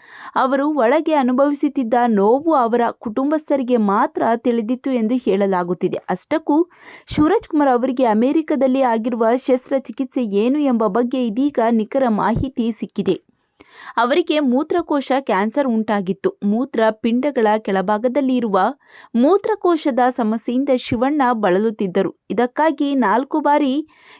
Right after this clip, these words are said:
ಕಿಮೊಥೆರಪಿ ಕೂಡ ಮಾಡಲಾಗಿತ್ತು ಎನ್ನುವ ಮಾಹಿತಿ ಬಂದಿದೆ. ಇದೀಗ ಈ ಮೂತ್ರಕೋಶವನ್ನು ತೆಗೆದು ಅವರದ್ದೇ ಸಣ್ಣ ಕರುಳನ್ನು ಬಳಸಿ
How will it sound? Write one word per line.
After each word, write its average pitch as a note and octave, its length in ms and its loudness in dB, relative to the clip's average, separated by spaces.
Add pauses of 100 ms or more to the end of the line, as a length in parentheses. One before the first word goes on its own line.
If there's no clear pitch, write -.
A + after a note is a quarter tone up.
(100)
ಕಿಮೊಥೆರಪಿ D#4 760 2
ಕೂಡ C#4+ 260 0
ಮಾಡಲಾಗಿತ್ತು G#3+ 760 0
ಎನ್ನುವ A3+ 380 0
ಮಾಹಿತಿ A3 640 -2
ಬಂದಿದೆ. F#3 540 -4
ಇದೀಗ C#4 360 0 (840)
ಈ D#4+ 140 4
ಮೂತ್ರಕೋಶವನ್ನು E4 1000 0
ತೆಗೆದು C4 400 0
ಅವರದ್ದೇ C4+ 600 0
ಸಣ್ಣ B3 400 0
ಕರುಳನ್ನು C4+ 540 0
ಬಳಸಿ C4+ 540 0